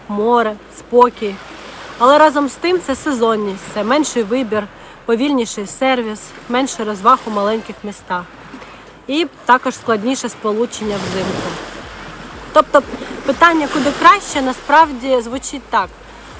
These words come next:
Все залежить від того, який стиль життя вам ближчий. Якщо для вас важливо, щоб завжди було що робити, був вибір,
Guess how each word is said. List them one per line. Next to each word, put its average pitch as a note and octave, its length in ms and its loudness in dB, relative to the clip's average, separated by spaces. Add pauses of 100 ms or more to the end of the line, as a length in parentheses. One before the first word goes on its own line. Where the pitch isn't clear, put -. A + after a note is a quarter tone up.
Все F#4 220 4
залежить C4+ 540 2
від G#3+ 180 -10
того, C#4+ 300 2
який A#3+ 280 -2
стиль C4 220 -4
життя A3+ 360 -2
вам A3+ 200 0
ближчий. F#3 500 -8 (680)
Якщо C#4 300 2
для C4 220 0
вас D#4+ 180 6 (100)
важливо, C#4+ 420 0
щоб B3+ 220 -2
завжди A#3 260 0
було B3+ 360 0
що C4 240 -2
робити, G#3+ 540 0 (420)
був C4 220 0
вибір, A3+ 480 0